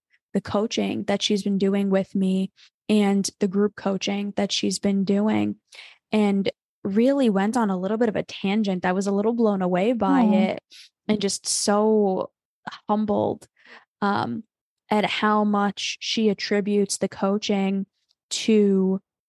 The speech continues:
Speaker 1: her life changing and getting better.
Speaker 2: Aw.
Speaker 1: And it, it was just such a sweet moment. Like, you could see she was getting really emotional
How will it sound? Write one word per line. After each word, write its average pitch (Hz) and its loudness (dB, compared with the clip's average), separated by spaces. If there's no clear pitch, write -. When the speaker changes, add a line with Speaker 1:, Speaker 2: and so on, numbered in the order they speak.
Speaker 1:
her 214 2
life 202 0
changing 214 -2
and 208 0
getting 202 2
better. 196 -2
Speaker 2:
Aw. - -6
Speaker 1:
And 202 0
it, 208 2
it 208 4
was 214 2
just - -4
such - -4
a 254 -4
sweet - -2
moment. 190 -4
Like, 202 -6
you 214 0
could 214 0
see 220 0
she 208 2
was 190 -2
getting 202 0
really 208 4
emotional 190 -2